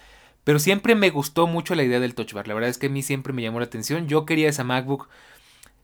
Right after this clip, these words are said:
tan simplemente porque tenía un núcleo más de, de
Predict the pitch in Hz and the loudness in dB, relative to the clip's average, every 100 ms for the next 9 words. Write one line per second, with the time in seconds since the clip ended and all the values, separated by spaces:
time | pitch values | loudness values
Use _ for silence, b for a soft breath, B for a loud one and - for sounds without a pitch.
0 | - 160 151 208 214 208 214 147 147 147 | -2 0 0 0 0 -2 -4 -6 -4 -2
1 | 165 170 160 156 127 123 135 143 - 120 | -2 -4 -2 -2 0 0 0 -4 -10 -6
2 | 113 107 104 104 104 101 101 | -4 -4 -4 -8 -8 -10 -10